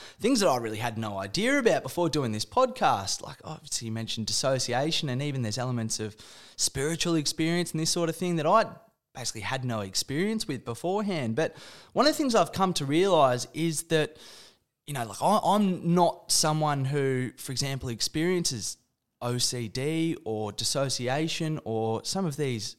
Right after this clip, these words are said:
more acute mental health issues. But at the same time, like,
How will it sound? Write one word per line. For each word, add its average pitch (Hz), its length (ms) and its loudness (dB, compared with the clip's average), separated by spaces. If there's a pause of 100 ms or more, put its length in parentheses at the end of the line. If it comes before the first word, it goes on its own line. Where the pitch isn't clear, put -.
more 135 320 -2
acute 151 540 -2
mental 127 340 -4
health 127 320 -4
issues. 117 400 -2
But 139 260 -2 (440)
at 180 80 -6
the 170 80 -4
same 269 260 2
time, 196 380 4
like, 151 160 0